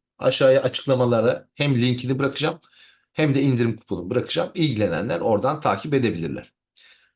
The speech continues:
Bunun haricinde bir de eğitim bilimlerinde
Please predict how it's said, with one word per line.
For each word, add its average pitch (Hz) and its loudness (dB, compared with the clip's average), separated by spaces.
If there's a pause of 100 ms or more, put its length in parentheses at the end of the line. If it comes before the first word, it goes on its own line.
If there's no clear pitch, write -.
(120)
Bunun 262 -2
haricinde 160 2
bir 185 -2
de 123 2
eğitim 131 0
bilimlerinde 87 -4